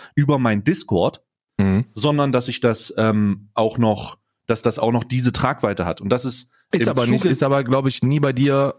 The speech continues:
Speaker 2: auf dem
Speaker 1: Äh,
Speaker 2: Discord
Speaker 1: natürlich.
Speaker 2: geteilt worden, oder?
Speaker 1: Natürlich ist es nicht, äh, gibt's auch kein, gibt's auch keine, keine, äh, Belege, die das irgendwie unterstützen würden. Es ist ja alles, äh, zu ersehen. Das Problem ist nur, dass den Leuten das egal ist. Ähm, wir, also es ist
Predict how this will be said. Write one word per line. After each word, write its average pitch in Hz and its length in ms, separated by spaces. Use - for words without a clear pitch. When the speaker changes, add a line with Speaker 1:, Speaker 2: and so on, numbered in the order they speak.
Speaker 2:
auf 143 140
dem 131 100
Speaker 1:
Äh, 127 60
Speaker 2:
Discord 143 160
Speaker 1:
natürlich. 120 200
Speaker 2:
geteilt 113 200
worden, 87 220
oder? 110 240
Speaker 1:
Natürlich 120 540
ist 117 120
es 110 140
nicht, 127 300
äh, 110 200
gibt's 113 180
auch 101 320
kein, 110 420
gibt's 110 260
auch 107 140
keine, 117 460
keine, 101 760
äh, - 60
Belege, 123 380
die 113 100
das 110 180
irgendwie 117 240
unterstützen 127 500
würden. 131 300
Es 104 120
ist 101 80
ja 101 120
alles, 107 360
äh, 107 160
zu - 160
ersehen. 107 440
Das 120 140
Problem 131 380
ist 160 140
nur, 156 240
dass - 160
den 131 140
Leuten 139 240
das 127 160
egal 110 340
ist. - 280
Ähm, 107 380
wir, 135 480
also 135 200
es 143 140
ist - 220